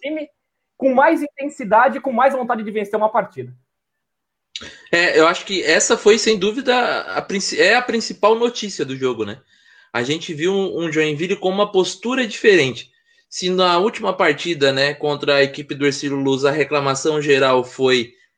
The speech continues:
Speaker 2: justamente da postura, pelo fato de Joinville não ter buscado o resultado nos minutos finais, e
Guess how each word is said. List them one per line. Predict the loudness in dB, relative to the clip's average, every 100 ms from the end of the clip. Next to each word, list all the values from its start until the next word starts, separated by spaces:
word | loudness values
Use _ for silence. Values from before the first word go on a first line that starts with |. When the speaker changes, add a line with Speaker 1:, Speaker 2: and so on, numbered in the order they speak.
| _
Speaker 2:
justamente | -6 -2 0 0 -2 -2
da | -4
postura, | 0 -2 -2 -4 2 4 2 -2 _ _ _
pelo | 2 2
fato | 2 0 0
de | -2
Joinville | 0 0 -4
não | -4 -4
ter | -4
buscado | -4 -8 -6 0 2 2 0
o | -2 2
resultado | 0 0 -2 0 0 -2
nos | -4 -6
minutos | -6 -6 -8
finais, | -8 -4 -2 0 0 -2 -6 -20 -20 -4
e | -4 -4